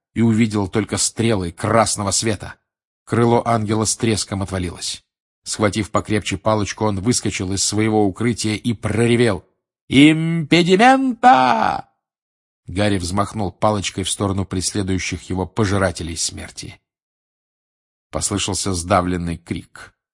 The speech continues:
и Гарри понял, что задержал как минимум одного. Времени оглядываться не было. Он перепрыгнул через кубок и снова бросился на землю, чтобы увернуться от направленных на него заклятий.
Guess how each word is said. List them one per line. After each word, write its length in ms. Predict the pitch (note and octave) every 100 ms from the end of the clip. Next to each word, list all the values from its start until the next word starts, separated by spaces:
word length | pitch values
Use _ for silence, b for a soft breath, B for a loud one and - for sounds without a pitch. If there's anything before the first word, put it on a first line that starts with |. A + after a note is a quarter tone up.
| _ _
и 100 | A2
Гарри 260 | A2 A2 A2
понял, 420 | A#2 B2+ G2+ D2+
что 200 | - A2+
задержал 560 | G#2+ G#2+ A2 G#2 A#2+ G#2
как 240 | G2+ -
минимум 440 | F#2+ F2+ F#2 G#2 -
одного. 560 | F2+ E2 E2 D2 - - _ _ _ _ _ -
Времени 400 | F#3+ A#2 A2+ A2+
оглядываться 540 | G#2+ G#2+ G#2+ A2 -
не 120 | B2
было. 240 | F2 F2 - _ _ -
Он 180 | C3
перепрыгнул 580 | A#2 B2 C3 C3+ A#2+ A2
через 320 | - A2+ A2
кубок 340 | - C#3+ A#2 -
и 60 |
снова 320 | - C#3 B2+ G#2+
бросился 500 | A2+ B2+ A2+ - A2+
на 100 | A2+
землю, 320 | C3+ A#2 G#2+
чтобы 280 | - B2 B2+
увернуться 640 | A#2+ B2+ D3 C#3+ - G#2+
от 80 | A#2
направленных 640 | A2+ B2 A#2+ A2 A2 G#2
на 60 | A2
него 180 | A#2 A#2
заклятий. 580 | A2+ B2 A#2 - G2